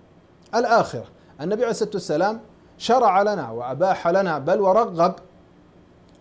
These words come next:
فيما يتعلق بزيارة القبور، وكان النبي عليه الصلاة والسلام يزور القبور، وأرشد الناس إذا زاروا القبور ماذا يقولون إذا زاروا القبور، فزيارة القبور مشروعة لا إشكال في هذا. لكن لماذا نزور القبور؟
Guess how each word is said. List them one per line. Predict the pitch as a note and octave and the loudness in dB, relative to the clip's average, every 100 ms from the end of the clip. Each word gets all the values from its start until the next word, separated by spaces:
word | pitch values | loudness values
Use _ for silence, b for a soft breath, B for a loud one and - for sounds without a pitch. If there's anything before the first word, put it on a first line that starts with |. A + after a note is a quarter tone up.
| - | -10
فيما | C#3 E3 | -4 -2
يتعلق | D3+ D#3 F3 F3 E3+ | 0 0 0 0 -4
بزيارة | C#3+ C3 C#3+ F3+ E3+ | -6 -4 0 0 0
القبور، | E3+ D#3 C#3+ C#3 D3+ D3 | -6 -6 -6 -4 -4 -6
وكان | A#2+ E3 F3 | -8 -4 -2
النبي | F3 | -2
عليه | F3 | -4
الصلاة | D#3+ E3 D#3 | -6 -8 -10
والسلام | C#3 D3+ F3 F#3 - B B B C3+ | -6 -2 -2 -4 -12 B B B -4
يزور | D3 C#3 G3+ F3+ | -2 2 2 4
القبور، | D#3+ D#3+ C#3 C3+ D#3 D3 - B B B C#3 | 0 0 -2 0 0 0 -4 B B B -2
وأرشد | D#3+ G3 - E3+ D#3+ | 2 2 2 -2 -2
الناس | D#3 E3 E3 - | -2 -2 -4 -4
إذا | D3+ C#3+ | -2 -2
زاروا | C3 E3 D#3 | 0 0 0
القبور | - D3+ D#3+ D3 | -2 -4 -2 -2
ماذا | D#3+ E3+ D3+ | -2 0 0
يقولون | D3 C#3+ C3+ D#3 D#3 | -2 -2 -4 -2 -2
إذا | C#3+ C#3 C3 | -2 -2 0
زاروا | D#3 D3+ C3 | 2 2 -2
القبور، | C3+ C3 C#3 C#3 - - - - - | -6 -2 0 -2 -4 -12 -20 -20 -18
فزيارة | - C3 F#3 G3 F#3 | -10 0 2 2 0
القبور | F3+ F3+ G#3+ | -4 -2 0
مشروعة | F#3+ E3+ A3+ G#3 B2+ | -2 -4 0 0 2
لا | E3 D#3 | 0 -2
إشكال | - F3+ E3 | -4 -2 0
في | D3 D#3+ | 0 2
هذا. | G3 B2+ - - - - - - | 2 0 -6 -20 -20 -20 -20 -6
لكن | D3+ F3 G3+ | -2 0 2
لماذا | F#3+ F#3+ G#3+ G3 F#3 | 2 4 4 4 2
نزور | F3 C#3+ E3+ E3 | 2 0 0 2
القبور؟ | D#3 D3 C#3+ C3+ C3+ C3+ C3 | 0 -2 -2 0 0 -2 -4